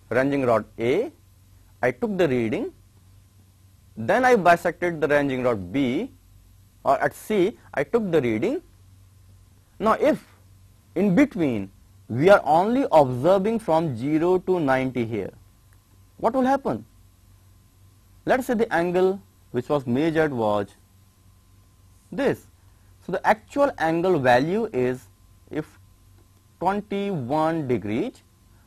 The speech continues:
what we'll measure it? We'll observe it in the theodolite slightly less than that. Let's say twenty, which is less than twenty-one. Why?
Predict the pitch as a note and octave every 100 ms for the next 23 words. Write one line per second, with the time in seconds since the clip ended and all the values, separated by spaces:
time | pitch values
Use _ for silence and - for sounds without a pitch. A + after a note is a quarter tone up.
0 | _ D#3 G#3+ B3 B3 A#3 C#4 B3 B2+ G2+
1 | - _ _ _ A2+ E3 - D#3 D#3+ D3
2 | F#3+ C4 A3+ B2+ B2 G3+ _ - D#3 B3
3 | - G3 D#3 D#3 F3+ - - _ - D3+
4 | D#3+ G3+ F3 D#3 - G#3 B3 C4 A2+ _
5 | _ _ _ _ - _ _ _ _ _
6 | - _ _ _ _ A#2 A#2 D#3 D#3+ -
7 | - C4+ C4 G#2 - _ _ _ _ _
8 | _ A2 C#3+ B2+ A2 A#2 D#3 D#3 D#3 F3+
9 | F3+ B3+ C#3 F#2+ _ _ _ _ _ _
10 | _ - - - - - G#2 A2 C3+ D4+